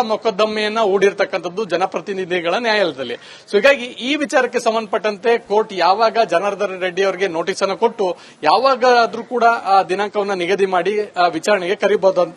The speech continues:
ಸಾಧ್ಯತೆ ಇದೆ. ಆ, ಈ ಪ್ರಮುಖವಾಗಿ ನಿಮ್ಮ ಬಳಿ ಏನ್ ಸಾಕ್ಷಿ ಇದೆ ಅನ್ನುವಂತ ವಿಚಾರವನ್ನು ಕೂಡ ಕೇಳಬಹುದಾದ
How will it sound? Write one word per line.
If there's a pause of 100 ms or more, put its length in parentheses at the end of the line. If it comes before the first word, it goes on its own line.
ಸಾಧ್ಯತೆ
ಇದೆ. (500)
ಆ,
ಈ
ಪ್ರಮುಖವಾಗಿ (160)
ನಿಮ್ಮ
ಬಳಿ
ಏನ್
ಸಾಕ್ಷಿ
ಇದೆ
ಅನ್ನುವಂತ
ವಿಚಾರವನ್ನು
ಕೂಡ
ಕೇಳಬಹುದಾದ